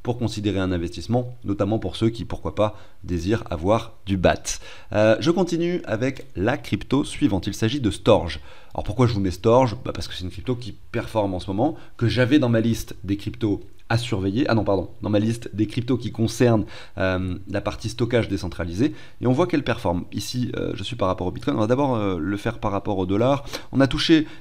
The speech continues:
les trois quatre-vingt-trois. On est, euh, allé sur un bottom aux vingt-deux centimes. Donc énorme chute, comme évidemment l'intégralité du marché crypto.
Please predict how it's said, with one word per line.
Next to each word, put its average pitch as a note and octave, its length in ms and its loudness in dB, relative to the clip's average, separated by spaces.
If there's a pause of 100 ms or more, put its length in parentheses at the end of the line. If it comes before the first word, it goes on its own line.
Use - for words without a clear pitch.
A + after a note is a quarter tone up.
les C3 100 2
trois F3 180 0
quatre-vingt-trois. D#3 920 2
On C3 180 4
est, D3 240 6
euh, A#2 140 4
allé B2+ 140 4
sur C3 200 0
un C3 60 4
bottom B2+ 320 2
aux G2 80 4
vingt-deux D3+ 360 4
centimes. D3+ 460 0
Donc F2 200 -2
énorme G2 280 2
chute, B2 300 2
comme F2 180 -2
évidemment F2+ 520 -2
l'intégralité F#2+ 800 0
du F2 60 -2
marché F2 240 -2
crypto. - 380 0